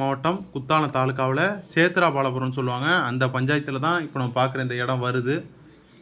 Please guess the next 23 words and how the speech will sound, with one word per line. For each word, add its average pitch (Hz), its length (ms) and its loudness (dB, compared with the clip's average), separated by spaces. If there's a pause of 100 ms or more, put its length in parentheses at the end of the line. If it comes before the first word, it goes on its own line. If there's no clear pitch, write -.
(320)
அகலம் 156 320 4
ஒரு 131 120 2 (440)
முப்பத்தி 139 400 0
மூணு 127 180 2
கிட்ட 127 160 -2 (100)
இருக்கு. 127 300 -2 (4000)
பின்னாடி 165 380 2 (140)
ஒரு 143 160 -2 (120)
முப்பத்தி 151 520 -4 (1800)
ஒண்ணு 139 200 2
கிட்ட 135 220 -2
வருது. 123 220 -2 (160)
மொத்தம் 190 340 -2 (800)
அகலம் 151 400 2
ஒரு 123 160 -4
முப்பத்திரெண்டு 127 460 -2
அடி, 160 100 0 (160)
நீளம் 180 280 2
ஒரு 120 140 -4
நூறு 135 240 0
அடின்னு 131 260 0
சொல்லிட்டு 123 300 -4 (440)
மொத்தம் 147 340 0